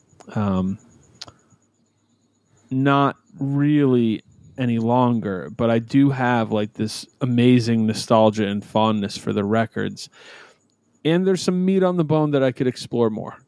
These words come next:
Like, I, I do enjoy their discography as a whole. I think it's kinda diverse.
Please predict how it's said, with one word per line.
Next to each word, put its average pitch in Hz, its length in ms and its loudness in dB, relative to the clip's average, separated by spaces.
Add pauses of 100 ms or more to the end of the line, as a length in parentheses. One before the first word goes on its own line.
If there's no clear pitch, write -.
(100)
Like, 120 120 -2
I, 117 240 0
I 131 40 4
do 131 280 2
enjoy 117 380 2
their 107 180 0
discography 104 760 -4
as 101 120 -6
a - 20 -6
whole. 131 500 4
I 110 100 -6
think 110 200 -6
it's 104 200 -8
kinda 104 320 -4
diverse. 104 840 0